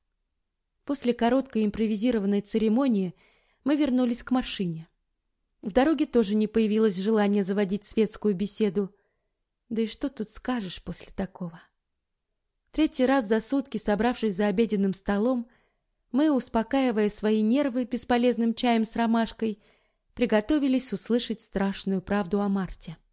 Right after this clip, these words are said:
Это тяжко вспоминать, но во время пожара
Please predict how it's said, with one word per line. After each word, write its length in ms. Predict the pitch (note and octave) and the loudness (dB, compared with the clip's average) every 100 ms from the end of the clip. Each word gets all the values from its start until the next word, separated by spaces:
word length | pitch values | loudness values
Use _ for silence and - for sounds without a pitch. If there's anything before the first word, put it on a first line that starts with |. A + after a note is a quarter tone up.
| _ _ _ _ _ _ _ _ _ _ _ _ _ _ _ _ _ _ | _ _ _ _ _ _ _ _ _ _ _ _ _ _ _ _ _ _
Это 560 | G3+ - G3 F#3+ F3+ D#3+ _ _ _ _ _ _ _ _ _ | -6 -6 -6 -4 -6 -10 _ _ _ _ _ _ _ _ _
тяжко 360 | G3+ F#3 - E3+ | -4 -4 -6 -10
вспоминать, 840 | - - G3+ G#3+ B3+ G#3 - - _ _ _ _ _ _ _ _ _ _ _ _ - | -8 -2 0 2 0 -2 -6 -18 _ _ _ _ _ _ _ _ _ _ _ _ -8
но 480 | F3+ F#3+ F#3 F3+ E3+ _ _ _ _ _ _ | -4 -2 -2 -4 -10 _ _ _ _ _ _
во 160 | - F#3+ | -2 0
время 280 | G3 G3+ F#3+ | 2 2 0
пожара 640 | G#3 G3 A#3+ A3 F#3 E3 | -2 0 0 0 -2 -8